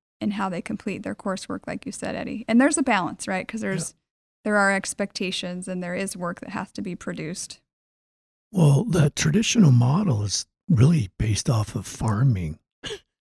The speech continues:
Speaker 1: Right.
Speaker 2: You know?
Speaker 1: Having our summers available.
Speaker 2: Yeah.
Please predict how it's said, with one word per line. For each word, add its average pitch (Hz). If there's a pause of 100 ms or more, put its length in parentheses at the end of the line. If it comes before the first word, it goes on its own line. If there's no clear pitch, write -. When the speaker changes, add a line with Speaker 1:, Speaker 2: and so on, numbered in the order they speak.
(120)
Speaker 1:
Right. 214
Speaker 2:
You 185
know? 110
Speaker 1:
Having 208
our 196
summers 208
available. 196
Speaker 2:
Yeah. 208